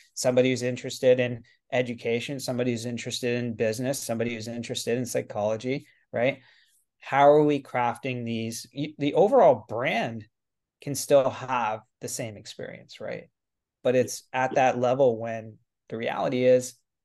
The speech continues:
I was looking for a great engineering school, right? Uh, University of Florida happened to be one, um, and I'm <laughs> glad, uh, it was one, but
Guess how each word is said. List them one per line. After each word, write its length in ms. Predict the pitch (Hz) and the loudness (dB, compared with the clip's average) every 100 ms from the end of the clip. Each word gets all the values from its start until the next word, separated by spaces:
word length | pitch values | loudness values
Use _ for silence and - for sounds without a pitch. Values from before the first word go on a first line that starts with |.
| _ _ _ - | _ _ _ 0
I 100 | 165 | 0
was 140 | 160 | 2
looking 300 | 139 - 131 | 0 -2 -8
for 260 | 117 120 120 | -2 0 0
a 80 | 110 | -2
great 380 | 120 131 131 - | 2 2 0 -6
engineering 640 | 135 127 127 147 135 107 - | -6 -4 -6 -6 -8 -12 -12
school, 420 | - - - _ _ _ _ | -10 -10 -12 _ _ _ _
right? 280 | 131 123 117 _ _ _ _ _ - | -8 -8 -8 _ _ _ _ _ -8
Uh, 200 | 113 - - | -8 -6 0
University 400 | 147 113 - 113 | 2 2 -2 -6
of 80 | |
Florida 320 | - 127 104 104 | -2 0 0 -2
happened 340 | 120 101 90 | -4 -4 -8
to 60 | 90 | -2
be 160 | 151 | -2
one, 320 | 131 110 147 - _ - - | 0 -4 -6 -12 _ -16 0
um, 360 | 127 123 120 117 | 6 6 6 2
and 80 | |
I'm 340 | 120 127 120 104 | 0 -2 -4 -8
<laughs> 100 | - | -2
glad, 320 | 120 131 127 | 2 2 2
uh, 380 | 123 123 113 117 | 2 2 2 0
it 140 | 117 | 0
was 340 | 117 143 185 160 | 4 4 4 -2
one, 300 | 131 113 113 | -6 -6 -2
but 260 | 127 131 | -2 -2